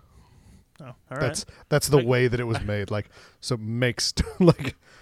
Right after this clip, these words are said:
Speaker 2: I, everything you're saying, I think everybody would agree with.
Speaker 1: Mm-hmm.
Speaker 2: Um, yeah, I think the thing about all of these films, uh, in my opinion, the Friday the thirteenth,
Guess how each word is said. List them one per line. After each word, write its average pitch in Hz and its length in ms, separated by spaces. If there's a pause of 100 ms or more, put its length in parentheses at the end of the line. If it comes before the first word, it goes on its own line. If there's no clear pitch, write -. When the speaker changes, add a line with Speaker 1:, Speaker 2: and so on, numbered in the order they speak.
(240)
Speaker 2:
I, - 120
everything 143 380
you're 127 100
saying, 123 240
I 113 40
think 107 140
everybody 120 360
would 104 100
agree 104 240
with. 101 240
Speaker 1:
Mm-hmm. 123 580
Speaker 2:
Um, 107 460 (1160)
yeah, 104 240
I 131 100
think 156 420
the 123 100
thing 151 160
about 131 440
all 123 280
of 131 140
these 131 180
films, 131 500 (540)
uh, 185 60 (480)
in 135 100
my 131 120
opinion, 127 380
the 107 60
Friday 117 240
the 107 80
thirteenth, 120 500